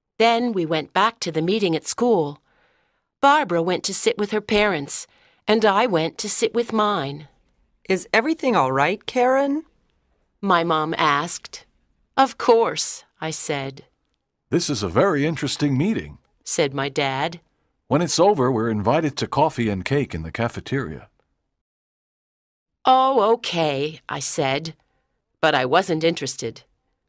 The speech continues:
Speaker 1: I was thinking about Walter, Mister Kent, the spaceship, and Mitrax.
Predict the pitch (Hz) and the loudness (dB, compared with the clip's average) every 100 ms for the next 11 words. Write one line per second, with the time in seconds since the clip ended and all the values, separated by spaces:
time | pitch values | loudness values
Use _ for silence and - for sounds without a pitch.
0 | _ - 175 185 - - 208 208 165 131 | _ -2 0 0 0 0 0 0 -2 -4
1 | 120 127 135 156 185 202 233 240 - _ | -8 -8 0 2 2 2 -2 -2 -6 _
2 | _ _ 175 180 - 151 - 214 190 220 | _ _ -4 -4 -2 -6 -2 0 0 -2
3 | - - _ _ _ 151 - - - 202 | -6 -12 _ _ _ -8 -6 -6 0 0
4 | 208 - 226 233 - _ _ _ - 190 | 2 0 0 -4 -10 _ _ _ -6 -2
5 | 180 190 - 143 120 - - - | 2 0 -2 -4 -6 -8 -14 -14